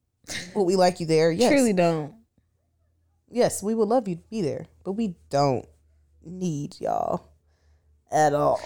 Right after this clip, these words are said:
Speaker 2: It's a lot of women who will, who will,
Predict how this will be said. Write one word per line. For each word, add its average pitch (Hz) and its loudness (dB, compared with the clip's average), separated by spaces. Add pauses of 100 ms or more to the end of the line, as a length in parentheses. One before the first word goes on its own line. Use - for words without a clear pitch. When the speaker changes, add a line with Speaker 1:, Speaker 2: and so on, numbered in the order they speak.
(180)
Speaker 2:
It's - 0
a 302 6
lot 202 6
of 202 6
women 202 4
who 202 2
will, 175 2
who 185 -2
will, 175 0